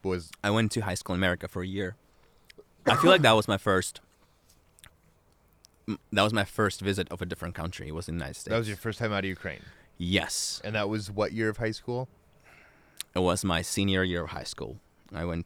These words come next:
Speaker 2: to the States for one senior high school year, but I spent it in a small town in West Virginia where I lived with a host family. I had a
Speaker 1: How
Speaker 2: mo-,
Speaker 1: was that?
Speaker 2: I had a mom and a dad, uh, and, uh,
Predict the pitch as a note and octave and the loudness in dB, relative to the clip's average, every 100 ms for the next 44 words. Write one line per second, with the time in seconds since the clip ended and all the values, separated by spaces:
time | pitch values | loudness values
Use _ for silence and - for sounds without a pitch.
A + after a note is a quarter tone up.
0 | - E2+ E2+ E2+ E2+ - F2 F2 - D2 | -8 -8 -6 -6 -8 -6 -6 -6 -6 -8
1 | E2 E2+ - E2+ D#2+ - E2+ - - D2 | -6 -6 -6 -6 -6 -6 -8 -8 -8 -8
2 | - A#1+ - _ _ _ _ _ _ D3 | -8 -10 -14 _ _ _ _ _ _ -8
3 | A#1 - D#2 - - D#2+ C#2+ C2+ C2 C2 | -6 -4 -4 -6 -6 -6 -6 -8 -8 -10
4 | A#1+ - - - - - - - - - | -12 -16 -20 -20 -20 -20 -20 -20 -10 -4
5 | D#2 D#2 E2+ D2+ D2+ - - C3+ F2 D#2 | -4 -2 -2 -2 -2 -4 -8 -4 -4 -4
6 | C#2+ F#2 - _ _ _ _ _ _ - | -8 -12 -16 _ _ _ _ _ _ -20
7 | - F#2 E2+ D#2 E2 F2 E2+ D#2+ F2+ F2+ | -12 -4 -2 -2 -4 -6 -4 -4 -2 -4
8 | - D#2 D#2 F#2 C3 - - _ _ _ | -6 -10 -10 -12 -16 -20 -20 _ _ _
9 | _ _ _ _ _ _ _ - E2+ F2 | _ _ _ _ _ _ _ -12 -8 -4
10 | E3 - A#3 E3 D3+ C3+ - - - B2+ | 0 0 -2 -2 -4 -4 -6 0 4 6
11 | A2+ G2+ A2 G#2+ G2+ F#2 E2+ D#2+ E2+ - | 6 6 6 6 2 2 -2 -2 -6 -10
12 | - - - - E2 D#2 D2+ D2+ D2+ D#2 | -18 -18 -16 -6 -2 0 0 0 -2 -2
13 | D#2 D2 D2 C#2+ D2 | -4 -2 -2 -2 -4